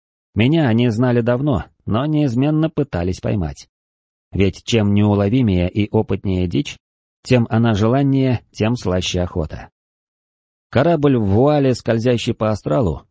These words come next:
отследить почти невозможно. Опытный охотник заметит лёгкое дрожание воздуха, разрезаемое невидимым силуэтом, но для этого нужно подобраться очень близко.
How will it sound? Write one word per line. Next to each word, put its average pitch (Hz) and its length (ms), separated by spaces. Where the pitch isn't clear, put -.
отследить 147 540
почти 127 320
невозможно. 104 640
Опытный 107 500
охотник 95 460
заметит 120 480
лёгкое 117 420
дрожание 110 640
воздуха, 90 560
разрезаемое 95 880
невидимым 95 560
силуэтом, 85 600
но 104 120
для 113 220
этого 123 380
нужно 123 420
подобраться 123 680
очень 107 340
близко. 82 480